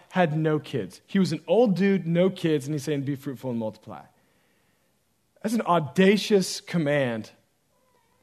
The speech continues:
And when God speaks to Jacob, though, and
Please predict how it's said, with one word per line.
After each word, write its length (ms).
And 80
when 100
God 320
speaks 840
to 100
Jacob, 520
though, 260
and 80